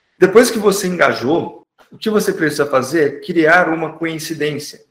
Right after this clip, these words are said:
criar uma oportunidade, o momento que essa pessoa possa comprar de você. Aqui a gente tá vivendo um pra-, um exemplo prático disso.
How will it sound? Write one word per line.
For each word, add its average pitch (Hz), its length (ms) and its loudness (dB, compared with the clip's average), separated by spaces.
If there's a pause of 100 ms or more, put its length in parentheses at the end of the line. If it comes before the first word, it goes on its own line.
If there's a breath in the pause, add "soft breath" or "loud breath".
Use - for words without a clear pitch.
criar 147 360 0
uma 151 340 -2
oportunidade, 160 1000 -2 (640)
o - 60 -14
momento 151 440 -2
que - 80 -6
essa 160 140 -8
pessoa 147 440 -4
possa 135 260 -4
comprar 147 300 0
de 127 120 -6
você. - 420 -10 (680)
Aqui 147 340 -2
a 185 80 4
gente 147 160 -4
tá 147 80 2
vivendo 156 380 -4
um - 20 -12
pra-, - 220 -2
um 143 100 0
exemplo 147 300 -2
prático 180 380 -2
disso. - 360 -14